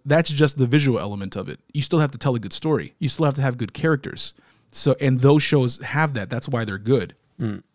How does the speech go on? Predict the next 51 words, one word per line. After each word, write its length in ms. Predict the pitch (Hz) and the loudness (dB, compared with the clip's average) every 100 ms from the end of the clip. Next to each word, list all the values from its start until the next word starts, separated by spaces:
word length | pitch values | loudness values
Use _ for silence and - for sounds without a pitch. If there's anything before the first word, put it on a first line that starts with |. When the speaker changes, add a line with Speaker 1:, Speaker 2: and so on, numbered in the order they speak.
| _ | _
Speaker 2:
I 60 | 113 | -2
think 180 | 117 107 | 0 0
the 60 | |
cat's 280 | - 110 104 | 0 0 0
trying 340 | - 113 104 | -2 -2 -4
to 60 | 101 - | -8 -12
go 120 | - | -8
for 140 | 107 - | -6 -6
the 80 | 196 | -8
fish. 360 | - 101 - - - | -6 -6 -8 -12 -12
<laughs> 160 | - | -6
Speaker 1:
Hey, 140 | - 139 - - - - | -6 -4 -6 -6 -10 -6
get 140 | 370 359 | -6 -4
down 200 | 269 196 | -4 -4
from 140 | 165 | -10
there. 360 | 143 _ - 175 _ - _ - - - - _ _ _ 202 | -14 _ -12 -12 _ -14 _ -20 -20 -20 -20 _ _ _ -10
Down. 240 | 185 139 - _ _ - | -10 -10 -16 _ _ -2
Speaker 2:
Kitty's 320 | - 170 160 | 2 4 4
hungry, 280 | 180 233 120 | 2 2 0
man. 260 | 90 107 214 | -2 -2 -4
Speaker 1:
I 40 | |
have 160 | 113 98 | -6 -10
the 60 | |
cat. 240 | - - - | -12 -12 -12
Now 100 | 92 | -14
the 80 | |
cat 180 | - - | -10 -10
was 80 | 90 | -8
trying 200 | - 113 | -12 -12
to 60 | 101 - | -12 -12
eat 100 | 175 | -12
the 60 | |
fish. 440 | 254 120 131 - - - - | -12 -10 -8 -8 -10 -18 -10
<laughs> 180 | - _ - _ _ | -10 _ -20 _ _
Hey, 200 | 170 127 _ _ _ - | -14 -14 _ _ _ 4
Speaker 2:
<laughs> 0 | 175 - | 4 4
Speaker 1:
you're 920 | - _ - _ - - _ _ 131 | -4 _ -10 _ -8 -8 _ _ -12
messing 240 | 156 - | -10 -6
up 120 | 160 131 | -8 -8
the 80 | |
show. 220 | - 147 101 | -6 -4 -4
<clears throat> 340 | - 156 - | -2 -4 0
All 60 | 160 | 0
right, 100 | 123 | 0
you're 80 | 120 | -2
gonna 140 | 123 117 | -4 -6
stay 180 | - | -8
here 120 | 107 90 | -10 -10
with 120 | - | -10
me 100 | - | -12
now, 220 | 60 - | -12 -14